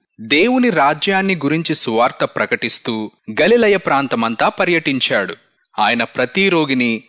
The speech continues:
బాధపడుతున్న ప్రతి వ్యక్తిని బాగుచేశాడు. ఆయన కీర్తి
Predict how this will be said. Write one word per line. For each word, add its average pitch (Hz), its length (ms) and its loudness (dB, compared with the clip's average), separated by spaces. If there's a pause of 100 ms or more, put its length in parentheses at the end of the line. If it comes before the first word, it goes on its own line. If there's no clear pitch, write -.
(220)
బాధపడుతున్న 165 760 0
ప్రతి 156 440 -2
వ్యక్తిని 107 580 -4 (240)
బాగుచేశాడు. 104 880 -2 (1120)
ఆయన 135 280 2
కీర్తి 127 720 -2